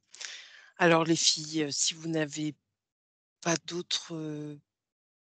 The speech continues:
d'autres précisions à, à donner sur ce thème, on va, on va le, on va l'arrêter là.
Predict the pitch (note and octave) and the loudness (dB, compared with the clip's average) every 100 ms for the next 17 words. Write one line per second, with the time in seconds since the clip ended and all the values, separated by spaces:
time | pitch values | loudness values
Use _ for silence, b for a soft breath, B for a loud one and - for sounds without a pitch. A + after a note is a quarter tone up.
0 | _ _ _ _ _ _ _ - F3+ F#3 | _ _ _ _ _ _ _ -16 -12 -10
1 | - - E3 - E3 - - D#3 D#3+ E3+ | -8 -8 -10 -12 -2 0 0 -4 -10 -12
2 | E3 E3 E3+ F3 F#3+ F#3 _ - E3 D#3 | -14 -16 -18 -18 -20 -20 _ -18 -12 -8
3 | D#3 E3 - - - D3+ - D3 G3 - | -6 -4 -6 -6 -10 -8 -6 -6 -6 -20
4 | _ _ _ _ b b b b _ - | _ _ _ _ b b b b _ -14
5 | D#3+ D#3 D3+ - F3 F3 D#3+ D#3 D3+ D3+ | -4 -2 -2 -4 -8 -2 2 2 -2 -10
6 | D#3 D3+ _ _ _ _ - _ _ _ | -18 -20 _ _ _ _ -20 _ _ _
7 | _ _ _ F3 E3 E3 E3 D#3+ D#3 D#3+ | _ _ _ -4 4 6 8 6 2 6
8 | C#3+ F3 | 8 8